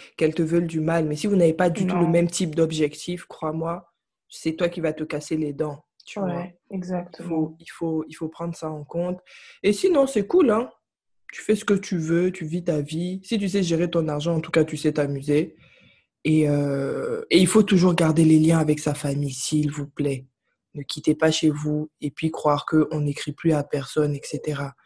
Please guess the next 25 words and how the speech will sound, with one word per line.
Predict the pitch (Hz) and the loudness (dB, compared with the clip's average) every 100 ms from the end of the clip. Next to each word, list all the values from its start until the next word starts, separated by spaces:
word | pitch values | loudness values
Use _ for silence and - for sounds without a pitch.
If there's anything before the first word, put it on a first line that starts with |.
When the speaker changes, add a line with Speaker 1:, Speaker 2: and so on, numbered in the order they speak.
| - - | -20 -4
Speaker 1:
Parce | 185 175 | 0 2
que | |
comme | 190 330 | 4 4
Jessica | 208 190 190 | 4 2 4
Speaker 2:
N'oubliez | 175 156 | 6 6
Speaker 1:
l'a | 147 | 6
Speaker 2:
pas | 185 | 6
Speaker 1:
dit, | 180 | 4
Speaker 2:
d'où | |
vous | 180 175 | 0 -6
venez. | 175 170 170 170 180 _ _ _ 170 | -4 -2 0 -2 -6 _ _ _ 2
Speaker 1:
vos | 175 | 4
parents | 170 180 175 185 226 | 4 4 4 4 2
sauront | - 185 180 175 | 2 2 4 4
vous | 156 | 2
rappeler | 151 147 151 165 | 2 0 0 0
à | 170 | 0
l'ordre | 156 156 147 | 0 0 -2
quand | 165 | -4
il | 151 | -2
faut | 151 | -4
vous | 143 | -4
rappeler | 143 139 139 147 | -8 -10 -10 -8
à | |
l'ordre. | 147 143 139 | -10 -12 -18